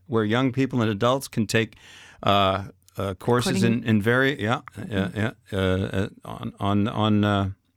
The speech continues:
Speaker 1: on the accordion. And you know, it's funny, I, I can't, uh, I can't hear the word accordion, uh, without thinking of, uh, that, that, uh, tragic story of, of the accordion genius. You know,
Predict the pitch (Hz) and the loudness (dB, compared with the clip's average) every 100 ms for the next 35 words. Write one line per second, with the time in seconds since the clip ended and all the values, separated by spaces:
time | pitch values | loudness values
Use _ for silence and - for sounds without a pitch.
0 | - - 98 101 101 101 - 123 117 90 | -14 -6 -2 0 0 -2 0 0 2 -2
1 | 78 - _ - - 143 139 139 135 120 | -4 -12 _ -20 -2 2 4 4 2 0
2 | 127 120 110 113 131 135 - _ _ _ | 0 0 2 4 4 2 -4 _ _ _
3 | - 120 120 143 131 123 - - - 104 | 0 0 0 0 0 0 -6 -12 -4 0
4 | 98 95 92 92 - 113 127 127 - 135 | 2 4 2 0 -2 0 0 -2 -2 0
5 | 120 120 - - 127 113 104 101 123 131 | 0 -2 -6 0 2 2 0 2 2 0
6 | 123 120 123 127 143 175 - _ - - | 0 0 0 0 -2 -4 -12 _ -20 -20
7 | - - - - 92 92 90 85 87 98 | -20 -20 -4 2 4 4 4 2 0 -2
8 | - 107 113 98 - 110 110 95 90 85 | -2 0 2 2 0 0 2 2 0 -4
9 | 90 - 92 90 85 90 92 _ 90 87 | -6 0 4 4 4 2 0 _ -4 -4
10 | - - 87 85 80 82 113 _ _ - | -4 -2 0 2 0 -4 -10 _ _ -8
11 | - 104 101 - - 98 92 90 85 - | 0 0 -2 -6 -2 2 2 2 -2 -4
12 | 95 85 87 90 87 90 95 104 - 87 | -4 -4 -4 -4 -2 -4 -6 -8 -2 0
13 | 87 90 85 87 87 85 - 117 92 | 2 2 0 -2 -2 -4 -2 0 0